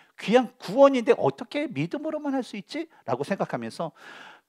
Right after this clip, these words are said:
거짓 교사들이, 율법주의들이 가르쳐준 "할례를 받아야만 구원을 받을 수 있다"라는 그 말이 그들에게는 더욱더 논리적이고 이성적이고 합법적-, 합리적인 그런 것으로 여겨지게 되었어요. 그러니까 점차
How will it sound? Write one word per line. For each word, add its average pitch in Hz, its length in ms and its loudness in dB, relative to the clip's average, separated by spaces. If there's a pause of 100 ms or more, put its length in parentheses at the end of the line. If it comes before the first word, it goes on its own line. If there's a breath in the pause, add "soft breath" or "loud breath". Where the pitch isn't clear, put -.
(180)
거짓 196 240 8
교사들이, 220 460 4
율법주의들이 208 480 4
가르쳐준 151 480 2
"할례를 185 520 6
받아야만 143 420 4
구원을 131 260 0
받을 127 260 -2
수 - 140 -10
있다"라는 127 580 4
그 - 80 -14
말이 104 280 -6
그들에게는 104 460 -12
더욱더 101 400 -14
논리적이고 117 880 -8 (260)
이성적이고 110 800 -10 (220 soft breath)
합법적-, - 720 -2
합리적인 175 580 -4
그런 113 220 -10
것으로 117 340 -10 (220 soft breath)
여겨지게 - 440 -18
되었어요. - 400 -20 (760)
그러니까 170 220 6
점차 156 460 4